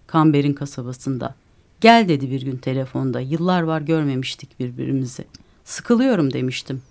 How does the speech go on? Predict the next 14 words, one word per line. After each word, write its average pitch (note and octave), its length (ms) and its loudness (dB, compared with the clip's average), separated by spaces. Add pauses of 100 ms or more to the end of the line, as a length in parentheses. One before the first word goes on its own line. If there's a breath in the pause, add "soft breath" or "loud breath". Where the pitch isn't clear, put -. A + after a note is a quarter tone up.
(120)
"Çok A3 260 2
sıkılıyorum, C#3+ 720 -6 (100)
zaman D#3+ 400 4
geçmiyor." C3 720 -4 (1040)
"Ev A3 260 2
bizim A3+ 320 6
genişti, A3 520 4
geliversen, D3 760 2 (340 loud breath)
birlikte G3 400 2
tombalaya E3 580 4
çıkadık." - 640 -4 (680 soft breath)
Aynen G3+ 480 4
böyle F3 220 2
çağırdı. C#3 680 -4